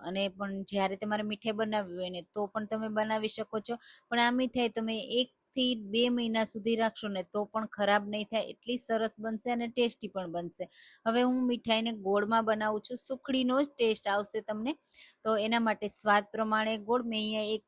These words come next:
વાટકી સિંગદાણા લીધા હતા ને, તો એનાથી થોડો ઓછો ગોળ લીધો છે અને એમાં ત્રણ ચમચી ભરીને મેં ઘી એડ કર્યું છે. તો અહીંયા ત્રણ ટેબલ સ્પૂન જેટલું તમે ઘી એડ કરી શકો છો. જો ઘીવાળું વધારે પસંદ હોય ને,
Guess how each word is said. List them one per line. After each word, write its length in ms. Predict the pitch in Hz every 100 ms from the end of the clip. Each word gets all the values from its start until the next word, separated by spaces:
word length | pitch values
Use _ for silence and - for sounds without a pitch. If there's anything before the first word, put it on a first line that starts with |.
| -
વાટકી 340 | 208 214 226
સિંગદાણા 500 | 226 220 214 220 226 233
લીધા 260 | 226 214
હતા 180 | - 185
ને, 100 | 185 -
તો 60 |
એનાથી 440 | 185 214 220 233 226 -
થોડો 260 | 262 254 247 - 214
ઓછો 280 | - 240 208 202
ગોળ 160 | 208 214
લીધો 240 | 208 220
છે 200 | 226 269 285 - - -
અને 140 | 220 208
એમાં 240 | 208 202
ત્રણ 340 | 240 247 247
ચમચી 340 | 240 208 208 196
ભરીને 300 | 190 185 190
મેં 280 | 190 196 277 -
ઘી 180 | 202 202 185
એડ 140 | 156 175
કર્યું 320 | 175 175 -
છે. 120 | 165 _ - - _ _
તો 60 | 214
અહીંયા 300 | 214 226 233 214
ત્રણ 260 | 220 233
ટેબલ 300 | 233 220 226 214
સ્પૂન 200 | - 220
જેટલું 280 | 208 202 202 196
તમે 200 | 196 190 -
ઘી 180 | 190 190
એડ 100 | 190 185
કરી 220 | 196 208 202
શકો 240 | 214 226 220
છો. 120 | 233 214
જો 60 | 220 196
ઘીવાળું 500 | 196 214 226 220 226 208
વધારે 280 | 185 190 208
પસંદ 300 | 208 202 214 214
હોય 100 |
ને, 80 | 208